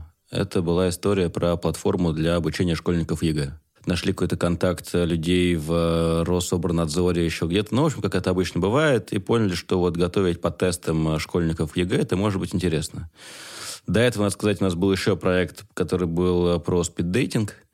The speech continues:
Э, мы делали свидания в кафе. Это потом мы подумали, что нужно, чтоб, э, те, кто приходит в кафе, контакты людей, которые им понравились, получали в интернете.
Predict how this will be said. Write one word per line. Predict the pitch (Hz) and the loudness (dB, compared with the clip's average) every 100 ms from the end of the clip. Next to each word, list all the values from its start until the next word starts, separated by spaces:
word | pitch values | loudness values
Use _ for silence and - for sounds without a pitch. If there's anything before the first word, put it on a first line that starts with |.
| - - - - | -20 -20 -20 -8
Э, | 85 87 | -2 2
мы | 90 | 2
делали | 85 92 87 82 | 2 2 2 0
свидания | - 87 90 85 82 82 | 0 0 2 2 2 0
в | 80 | -2
кафе. | 90 85 120 147 117 | -4 0 0 2 0
Это | 85 | 0
потом | 107 - 127 | 0 2 2
мы | 110 | 4
подумали, | 107 107 113 104 | 2 2 2 2
что | - | 0
нужно, | 104 92 95 | 0 2 0
чтоб, | 98 85 - | -2 -4 0
э, | 92 | 0
те, | 92 98 | 0 -2
кто | - | 0
приходит | 98 92 92 | -2 0 0
в | - | 0
кафе, | 92 92 104 95 87 80 60 - | -2 0 2 2 2 0 -4 -6
контакты | 98 92 101 92 - | -2 0 0 -2 0
людей, | 87 87 90 | 0 2 0
которые | 85 87 85 | 0 -2 0
им | 80 | 0
понравились, | 90 90 82 78 - | 0 2 2 -2 -2
получали | 82 85 92 80 | -2 0 0 -2
в | 80 | -2
интернете. | 82 82 80 95 - - 78 | -2 -2 0 0 -2 -4 -6